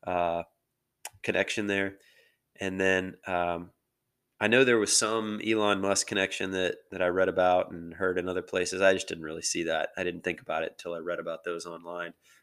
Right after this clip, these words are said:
with Edward Norton's kind of dopey, faux,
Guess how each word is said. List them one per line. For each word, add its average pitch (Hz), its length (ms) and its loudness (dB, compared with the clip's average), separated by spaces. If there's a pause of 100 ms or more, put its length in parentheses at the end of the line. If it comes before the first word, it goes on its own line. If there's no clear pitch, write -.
(140)
with 92 180 0
Edward 90 340 4
Norton's 90 520 2
kind 87 200 -4
of 80 160 -6
dopey, 90 640 0 (580)
faux, 95 800 2